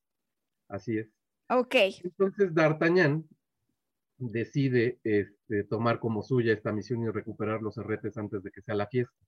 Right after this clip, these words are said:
Speaker 1: Y es cuando se embarcan en una serie de aventuras junto con los tres mosqueteros, Athos, Porthos y Aramis, eh, pasando por una serie de cosas donde, pues, esto es una historia de, de, de simbiosis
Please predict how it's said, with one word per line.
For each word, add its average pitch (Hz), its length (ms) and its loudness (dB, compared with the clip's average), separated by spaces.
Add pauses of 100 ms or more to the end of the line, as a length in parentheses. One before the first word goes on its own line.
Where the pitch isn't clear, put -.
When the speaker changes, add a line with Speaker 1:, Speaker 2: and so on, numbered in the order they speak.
(760)
Speaker 1:
Y 143 80 0
es 139 80 0
cuando 143 220 2
se 143 120 0
embarcan 143 520 2
en 135 100 2
una 139 200 2
serie 135 240 2
de 127 60 2
aventuras 123 580 0
junto 104 280 -6
con 104 140 -4
los 98 160 -8
tres 123 380 -4
mosqueteros, 117 640 -4
Athos, 120 320 -4
Porthos 113 320 -6
y 113 60 0
Aramis, 117 340 -2 (840)
eh, 110 720 2 (760)
pasando 147 460 2
por 127 140 0
una 131 200 2
serie 135 320 4
de 120 140 2
cosas 123 360 -2
donde, 104 720 -2
pues, 110 160 -10
esto 139 220 -4
es 156 120 -4
una 160 260 -2
historia 143 520 0
de, 113 240 0
de, 110 180 -8
de 104 280 -4
simbiosis 113 840 -6